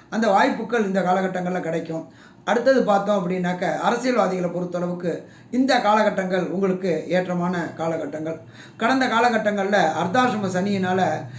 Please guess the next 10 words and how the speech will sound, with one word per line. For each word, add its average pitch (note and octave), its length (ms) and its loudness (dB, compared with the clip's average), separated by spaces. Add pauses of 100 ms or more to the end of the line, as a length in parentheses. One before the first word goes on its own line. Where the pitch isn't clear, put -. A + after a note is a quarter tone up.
(220)
மேல C4 300 4
உள்ளவங்கள்ட்டையும் G#3+ 580 2
சரி G#3+ 180 0
கீழே A3 220 -2
உள்ளவங்கள்ட்டையும் F#3+ 600 -2
சரி F#3+ 240 2
அசிங்கமும் A3+ 600 -2
அவமானமும் A3+ 520 2
பட்டுக்கிட்டு F3+ 360 -2
இருந்தீங்க. E3 320 -4